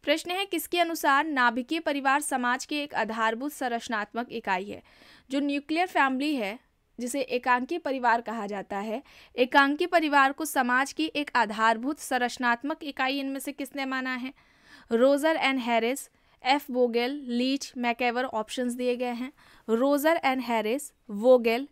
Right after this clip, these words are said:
लीच, मैकएवर ऑप्शंस दिए गए हैं। यहाँ पर राइट क्या होगा? राइट हो जाएगा रोजर एंड हैरिस, ऑप्शन ए यहाँ पर राइट होगा। प्रश्न है,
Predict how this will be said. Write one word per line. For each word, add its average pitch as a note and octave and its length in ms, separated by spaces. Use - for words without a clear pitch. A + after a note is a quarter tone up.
लीच, C4+ 440
मैकएवर B3 560
ऑप्शंस A#3 380
दिए B3+ 220
गए B3 180
हैं। B3+ 160
यहाँ C4 240
पर D4+ 140
राइट B3+ 220
क्या C4 180
होगा? C4 300
राइट C#4+ 340
हो F4 100
जाएगा D4 340
रोजर C4 500
एंड C#4 160
हैरिस, G#3 460
ऑप्शन D#4+ 460
ए C#4+ 60
यहाँ C#4 380
पर B3+ 160
राइट G#3 280
होगा। F#3 280
प्रश्न C4+ 280
है, D4 200